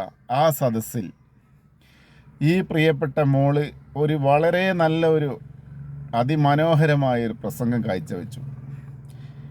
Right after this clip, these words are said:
ഓള് പറഞ്ഞ എന്താന്ന് വെച്ചാൽ, "എൻ്റെ അസുഖം വന്നിട്ട് ഞാൻ ലവലേശം പോലും എന്താക്കിയിട്ടില്ല, പേടിച്ചിട്ടില്ല, അതിന് ഞാൻ ഭയന്നിട്ടില്ല, വളരെ ധൈര്യത്തോടെ എല്ലാം അള്ളാഹുവിലേക്ക് അർപ്പിച്ചിട്ട്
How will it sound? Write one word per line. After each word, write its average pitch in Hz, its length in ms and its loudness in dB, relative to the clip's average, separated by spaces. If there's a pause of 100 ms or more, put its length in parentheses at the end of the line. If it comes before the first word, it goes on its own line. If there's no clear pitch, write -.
(160)
ഓള് 156 200 4
പറഞ്ഞ 160 300 4
എന്താന്ന് 160 300 2
വെച്ചാൽ, 156 260 0 (720)
"എൻ്റെ 143 360 2 (100)
അസുഖം 139 440 -2
വന്നിട്ട് 110 340 -2 (920)
ഞാൻ 143 300 4 (400)
ലവലേശം 143 720 2
പോലും 113 320 -2 (340)
എന്താക്കിയിട്ടില്ല, 110 580 -2 (220)
പേടിച്ചിട്ടില്ല, 135 640 -2 (680)
അതിന് 143 260 2
ഞാൻ 135 200 4
ഭയന്നിട്ടില്ല, 135 560 2 (1400)
വളരെ 139 400 4
ധൈര്യത്തോടെ 135 640 0 (500)
എല്ലാം 151 440 2 (120)
അള്ളാഹുവിലേക്ക് 139 720 0
അർപ്പിച്ചിട്ട് 107 520 -8